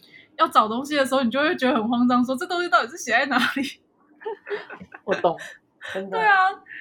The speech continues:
Speaker 1: 电子的虽然说它都可以直接在那个平板里面就直接拿到，可是因为它其实不同的 app，它，你就要开不同的 app 来用。现在也在混乱当中。
Speaker 2: 我现在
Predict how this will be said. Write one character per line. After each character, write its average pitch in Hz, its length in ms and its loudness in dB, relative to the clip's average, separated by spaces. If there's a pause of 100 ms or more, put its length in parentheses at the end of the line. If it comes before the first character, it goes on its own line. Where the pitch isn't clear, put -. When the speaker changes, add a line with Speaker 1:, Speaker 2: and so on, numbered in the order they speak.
(240)
Speaker 1:
电 427 220 2
子 339 100 -6
的 294 100 -2
虽 349 140 -2
然 339 180 6
说 339 220 -2
它 349 160 2
都 349 160 -2
可 381 100 -6
以 294 120 0
直 254 100 -6
接 294 160 -6
在 311 260 -2 (140)
那 302 140 -4
个 269 120 -2
平 247 220 -2
板 247 160 4
里 208 60 -4
面 247 120 -2
就 285 120 -6
直 240 100 -12
接 240 200 -6
拿 208 200 0
到， 233 240 0
可 233 140 -4
是 285 260 -4
因 285 100 -6
为 320 120 2
它 339 120 2
其 294 140 -4
实 247 80 -4
不 294 160 -8
同 233 160 -2
的 220 80 -4
app， 262 320 -2
它， 233 180 -4 (100)
你 202 100 -12
就 233 80 -6
要 254 80 0
开 247 180 -4
不 247 140 -6
同 233 120 -6
的 185 80 -10
app 214 200 -8
来 156 240 -4
用。 185 120 -12 (1120)
现 240 100 -4
在 233 120 -4
也 185 80 -6
在 202 160 -6 (340)
混 240 140 -2
乱 214 200 -4
当 185 240 -12
中。 - 120 -20 (1400)
Speaker 2:
我 196 160 -2
现 190 120 -2
在 196 60 2